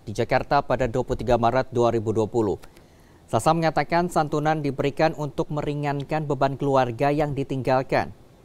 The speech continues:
Pemberian itu sekaligus wujud perhatian dan bela sungkawa dari pemerintah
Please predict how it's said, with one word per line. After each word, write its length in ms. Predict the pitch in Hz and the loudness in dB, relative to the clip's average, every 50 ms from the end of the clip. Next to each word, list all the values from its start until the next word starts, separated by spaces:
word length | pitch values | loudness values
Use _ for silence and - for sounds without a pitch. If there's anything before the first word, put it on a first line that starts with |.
| - - - - - - - | -20 -20 -20 -20 -14 -4 -2
Pemberian 320 | 101 98 110 110 123 123 | 0 0 2 4 4 4
itu 240 | 127 127 127 - 165 | 4 2 -2 -2 -2
sekaligus 560 | - - 135 127 123 120 113 127 151 165 - | -2 2 2 4 4 4 2 2 0 0 0
wujud 400 | - 123 117 107 117 147 160 - | 0 -2 -2 0 0 -2 -2 0
perhatian 640 | - 147 127 127 120 - - 123 120 123 139 143 131 | -4 -4 0 0 -2 -2 -2 -2 2 2 2 2 2
dan 160 | 135 127 120 | 0 0 0
bela 240 | 104 123 117 117 113 | 0 0 0 0 0
sungkawa 480 | - - 120 107 - 113 107 110 117 120 | -2 -6 -8 -2 0 2 2 4 2 2
dari 320 | 117 107 107 107 110 107 | 2 2 0 -2 -2 -2
pemerintah 640 | - 113 107 110 113 104 95 92 92 110 131 165 175 | -4 -2 -2 -2 -2 -2 -4 -2 -2 0 0 0 -2